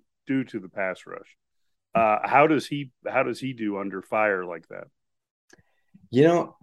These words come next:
Speaker 2: for the most part, I feel like he usually handles himself well because I feel like the offensive scheme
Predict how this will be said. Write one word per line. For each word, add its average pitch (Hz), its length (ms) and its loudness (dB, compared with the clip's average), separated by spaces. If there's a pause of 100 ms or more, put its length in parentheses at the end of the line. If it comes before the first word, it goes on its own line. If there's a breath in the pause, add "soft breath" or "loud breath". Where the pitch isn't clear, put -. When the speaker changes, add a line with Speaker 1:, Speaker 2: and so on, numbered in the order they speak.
Speaker 2:
for - 220 2
the 160 80 6
most 131 380 6
part, 185 380 2 (220)
I 127 100 0
feel 175 260 0
like 160 200 4
he 160 120 -2
usually 139 440 4
handles 123 420 2
himself 110 400 0
well 107 220 4
because 110 380 -2
I 104 80 2
feel - 180 2
like 110 160 4
the - 180 0
offensive 117 460 0
scheme 120 520 0